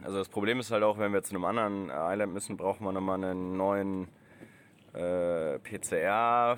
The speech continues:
Vielleicht können wir den halt aus, aus Martinique irgendwie updaten oder so und dann benutzen.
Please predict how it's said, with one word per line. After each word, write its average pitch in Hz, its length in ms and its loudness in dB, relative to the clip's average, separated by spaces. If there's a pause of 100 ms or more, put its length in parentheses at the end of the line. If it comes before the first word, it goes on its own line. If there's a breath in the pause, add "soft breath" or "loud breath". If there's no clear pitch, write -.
(100)
Vielleicht 90 300 -2
können 98 220 -2
wir 95 80 2
den 90 200 -4
halt 92 160 -6
aus, 85 300 -6
aus 90 380 -6
Martinique 98 560 -4
irgendwie 92 360 -4
updaten 107 580 -2
oder 104 200 -2
so 104 320 -2
und 101 140 -4
dann 98 140 -4
benutzen. 101 580 -6